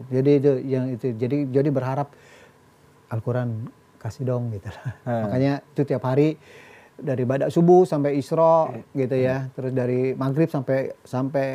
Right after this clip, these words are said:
Speaker 1: Isya itu Jody nggak pernah pulang. Padahal rumah cuma selengkah ke, ke, ke, ke masjid
Speaker 2: Hmm.
Speaker 1: gitu loh. Tapi Jody, Jody coba, coba untuk baca mushaf. Walaupun ya cuma berapa lembar segala macam. Nah, waktu pertama kali belajar, eh, Al-Quran itu, nah hidayah ini kan datang terus.
Speaker 2: Hmm.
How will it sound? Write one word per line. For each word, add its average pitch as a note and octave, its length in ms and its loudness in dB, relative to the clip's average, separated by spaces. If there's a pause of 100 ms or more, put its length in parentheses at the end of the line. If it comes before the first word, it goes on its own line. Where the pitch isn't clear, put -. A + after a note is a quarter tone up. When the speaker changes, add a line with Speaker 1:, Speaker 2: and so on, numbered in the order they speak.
(120)
Speaker 1:
Isya D3 440 -4
itu D3 200 -6
Jody D3 220 2
nggak D3+ 120 0
pernah C3 160 -6
pulang. C3+ 260 -2
Padahal D3 260 0
rumah F3+ 180 0
cuma D#3+ 180 -4
selengkah E3 480 -2
ke, E3 120 -8 (120)
ke, C3+ 200 -6
ke, C3 160 -8
ke - 120 -8
masjid C3+ 260 0
Speaker 2:
Hmm. A#2+ 120 2
Speaker 1:
gitu G#2 140 -4
loh. G#2+ 120 -8
Tapi C3 200 -8
Jody, B2+ 200 -2 (460)
Jody C3+ 200 2
coba, C3+ 240 0
coba B2+ 300 -4
untuk B2 220 -6
baca G#2+ 260 -6
mushaf. G#2+ 240 -10
Walaupun B2+ 320 -4
ya E3 200 -2 (260)
cuma D3 180 -4
berapa A#2+ 300 -4
lembar B2 400 -4
segala A#2 300 -10
macam. G#2+ 260 -10
Nah, C#3+ 160 0
waktu D3 260 0
pertama D#3 340 -4
kali D3+ 180 0
belajar, A#2+ 580 -2
eh, G#2+ 400 -8
Al-Quran A2+ 400 -6
itu, F#3 240 -2 (500)
nah C3+ 100 -2
hidayah C#3 320 6
ini F3+ 100 4
kan A3+ 120 0
datang F3 220 2
terus. D#3 400 0
Speaker 2:
Hmm. B2+ 260 -2